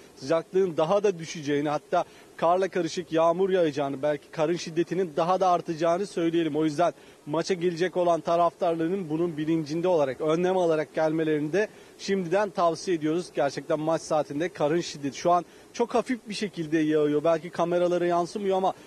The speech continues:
maç saatinde bu karın şiddeti daha da artacak, onu söyleyelim. Ama stadyumda gerekli önlemler alındı. Şu anda üst ısıtma sistemleri çalışıyor ve stadyum zemininde de ısıtmanın olduğunu belirtelim.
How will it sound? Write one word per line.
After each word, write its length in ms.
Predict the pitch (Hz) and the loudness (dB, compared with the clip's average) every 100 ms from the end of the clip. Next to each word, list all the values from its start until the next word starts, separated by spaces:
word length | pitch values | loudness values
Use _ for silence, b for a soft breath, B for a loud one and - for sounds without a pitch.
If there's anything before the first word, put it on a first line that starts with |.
| B | B
maç 240 | 151 175 185 | 0 0 2
saatinde 680 | - 175 - 151 160 180 - | 2 2 0 -2 0 0 -2
bu 80 | 156 - | -10 -8
karın 300 | - 170 196 | 0 2 2
şiddeti 560 | - 160 143 143 185 196 B B - | -2 -6 -6 -2 -2 -2 B B -2
daha 260 | 165 175 160 | 2 4 2
da 100 | 160 | 2
artacak, 560 | 180 160 147 185 190 | 2 0 -2 -2 0
onu 320 | 175 156 185 190 B B | 0 2 2 0 B B
söyleyelim. 580 | - 190 185 180 196 202 | -2 2 4 6 4 2
Ama 220 | 165 156 | 2 0
stadyumda 580 | - 202 196 196 196 220 | 2 2 2 0 0 0
gerekli 420 | 175 190 190 208 | 2 0 0 0
önlemler 500 | 208 190 180 156 143 | 2 2 0 0 0
alındı. 480 | 160 190 185 202 202 | 2 0 2 2 0
Şu 140 | 185 | 0
anda 220 | 170 165 | 0 0
üst 260 | 170 180 - | -2 -6 -6
ısıtma 400 | 185 208 196 196 | -8 -6 -2 -4
sistemleri 600 | - - 196 180 175 147 | -4 -4 -2 0 -2 -2
çalışıyor 440 | - 185 175 208 | -2 -2 0 2
ve 120 | 190 175 B B | 2 0 B B
stadyum 360 | - 175 175 165 | -2 0 0 0
zemininde 520 | 165 180 175 165 160 | 0 0 0 0 0
de 80 | 196 | 0
ısıtmanın 520 | - 185 - 180 185 | 0 -6 -2 0 2
olduğunu 400 | 170 151 143 214 147 | 2 2 0 -2 0
belirtelim. 540 | 151 165 156 160 202 | 0 0 0 0 -2